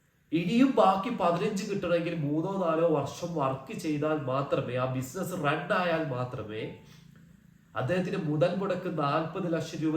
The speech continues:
തിരിച്ചു കിട്ടത്തുള്ളൂ. അതിനുശേഷം മാത്രമേ അദ്ദേഹം പ്രോഫിറ്റ് കാണത്തുള്ളൂ. എന്നാൽ നമ്മുടെ ബിസിനസ്സിലോ കഴിഞ്ഞ അഞ്ച് വർഷം കൊണ്ട് അല്ലെങ്കിൽ അഞ്ചര വർഷം കൊണ്ട് അമ്പത്തഞ്ച് ലക്ഷം രൂപ ഏൺ ചെയ്യാൻ എന്നെ കൊണ്ട് തന്നെ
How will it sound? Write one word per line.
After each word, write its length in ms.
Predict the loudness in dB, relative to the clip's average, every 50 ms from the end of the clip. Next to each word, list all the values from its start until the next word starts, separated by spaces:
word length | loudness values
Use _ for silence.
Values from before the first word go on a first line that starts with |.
| 0 0
തിരിച്ചു 280 | -2 -2 -2 -4 -4 -4
കിട്ടത്തുള്ളൂ. 440 | -4 -4 -4 -4 -2 0 0 0 0 -2 -6 -10 -18 -20 -20 -20 -18 -8 0 0
അതിനുശേഷം 680 | 2 2 2 0 0 0 2 2 2 2 2 2 2 0 2 2 2
മാത്രമേ 400 | 2 2 0 0 -2 -2 0 0 0 0
അദ്ദേഹം 300 | 0 -2 -2 -2 -2 -4 -4 -4
പ്രോഫിറ്റ് 560 | 0 4 6 6 4 4 2 -6 -6 -4 0 0
കാണത്തുള്ളൂ. 480 | 2 2 2 -2 -2 -2 -2 -2 -2 -4 -10 -14 -20 -20 -20 _ _ _ _ _ _ _ _ _ _ _ _ -20 -20 -20 -20 _ _ _ _ _ _ _ _ _ _ _ _ _ _ _ _ _ -6 -2
എന്നാൽ 180 | 2 2 4 4 4
നമ്മുടെ 260 | 4 8 10 10 10 10
ബിസിനസ്സിലോ 480 | 10 0 -2 -2 0 0 4 4 4 2 2 -4 -10 -14 -18 -20 -20 -20 -20 _ _ _ _ _ _ _ _ _ -4 0
കഴിഞ്ഞ 220 | 0 0 2 2 0 0
അഞ്ച് 160 | 0 -2 0 2
വർഷം 260 | 2 2 2 0 -2 -4 -4
കൊണ്ട് 220 | -4 -2 -2 -2 -2 -2 -6 -8 -6 -4
അല്ലെങ്കിൽ 240 | -2 0 2 2 2 2
അഞ്ചര 240 | 0 0 0 0 2 2 2
വർഷം 200 | 0 0 -2 -4
കൊണ്ട് 120 | -2 -2 -2 -2
അമ്പത്തഞ്ച് 400 | 0 -2 -2 -2 -2 -6 -4 -2 0 -2
ലക്ഷം 180 | -2 -2 -2 -2
രൂപ 140 | 2 4 4 4
ഏൺ 80 | 4 2 -2 0
ചെയ്യാൻ 200 | 0 0 0 0 0
എന്നെ 160 | 0 -2 -2 0 0
കൊണ്ട് 140 | 0 0 0
തന്നെ 160 | 0 0 -2